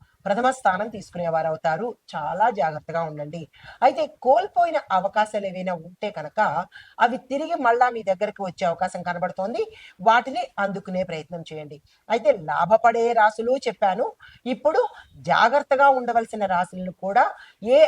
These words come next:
అంశంలో జాగ్రత్తగా ఉండాలో కూడా మీకు సవివరంగా తెలియచేశాను. అయితే పరిహారాలు, సూచనలు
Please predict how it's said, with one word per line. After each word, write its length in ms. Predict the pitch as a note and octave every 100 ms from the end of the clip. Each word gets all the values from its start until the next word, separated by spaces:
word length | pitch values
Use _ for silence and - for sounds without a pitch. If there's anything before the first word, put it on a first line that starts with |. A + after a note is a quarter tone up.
| D#4
అంశంలో 640 | C4 C4+ D4+ D4+ D4 D4
జాగ్రత్తగా 640 | C4 C4 C4 C4 B3 A#3
ఉండాలో 520 | A3+ G#3 G3+ G3 F#3 F3
కూడా 380 | - F#3 A#3+
మీకు 420 | C#4+ A#3 - G#4+ A4 - _ _ -
సవివరంగా 600 | A#3+ D#4 C#4+ A#3+ G#3+ C#4+
తెలియచేశాను. 720 | C4+ F#3 F3+ E3+ D#3+ D3+ D3+ - _ _ _ _ _ _ _ _ _ -
అయితే 400 | G3 E3+ D#3+ F#3+ _ _ _ -
పరిహారాలు, 680 | G3 C4 D4+ D4+ C#4 C#4 C#4
సూచనలు 680 | - A#3 A#3 A3+ A3 A#3